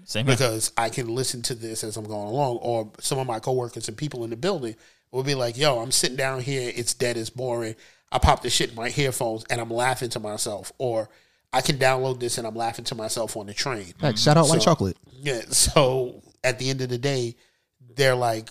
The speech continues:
Speaker 2: "Well, I can, if I miss a couple episodes, I can go back and have something to listen to as I'm going on." So the consistency was absolutely right, because I'll be honest with you, I was like, I didn't think of consistency. I always thought of,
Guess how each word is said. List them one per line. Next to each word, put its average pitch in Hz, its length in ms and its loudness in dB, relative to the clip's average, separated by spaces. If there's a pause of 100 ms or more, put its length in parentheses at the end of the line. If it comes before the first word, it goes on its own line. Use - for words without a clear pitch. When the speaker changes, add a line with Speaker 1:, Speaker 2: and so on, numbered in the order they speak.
Speaker 2:
"Well, 123 200 0
I 120 100 0
can, 123 320 -6
if 127 120 -4
I 107 80 -4
miss 127 240 2
a 147 40 -4
couple 160 240 2
episodes, 175 440 0
I - 80 -2
can 127 160 -10
go 113 160 -6
back 117 320 -6
and 110 100 -12
have 110 200 -6
something 113 400 -6
to - 100 -2
listen 107 400 -4
to 95 260 -10 (340)
as 113 200 2
I'm 113 140 -4
going 110 280 -6
on." 113 200 -2
So 110 220 -2
the 104 80 -10
consistency 156 720 -2
was 113 240 -6
absolutely 113 460 -4
right, 135 260 -2
because 127 240 -4
I'll 175 120 4
be 151 140 0
honest 104 240 -4
with 98 140 -14
you, - 80 -20 (640)
I 156 120 6
was 147 240 2
like, 107 300 -4 (280)
I 147 100 6
didn't 180 240 2
think 127 180 -2
of 143 80 -10
consistency. 160 760 -4
I - 120 -4
always 131 380 0
thought 113 260 -4
of, 98 220 -6